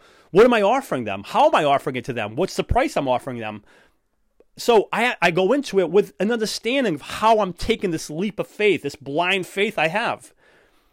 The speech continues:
That's the biggest difference, guys, when it comes to going after our goals,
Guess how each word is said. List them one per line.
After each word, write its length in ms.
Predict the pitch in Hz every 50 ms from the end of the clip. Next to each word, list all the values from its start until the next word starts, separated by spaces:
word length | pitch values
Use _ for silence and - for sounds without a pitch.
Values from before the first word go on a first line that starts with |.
| _ _ -
That's 220 | - 233 233 -
the 80 | - 180
biggest 520 | 131 - - 226 240 196 247 208 147 151
difference, 380 | - - - - 156 139 - -
guys, 260 | - 131 135 139 131
when 80 | 160
it 80 | 170 -
comes 220 | - 190 208 190
to 80 | - 190
going 300 | 151 123 123 175 190 185
after 260 | 180 180 - - 185
our 80 | 165 143
goals, 580 | 139 120 147 151 165 196 233 254 240 - -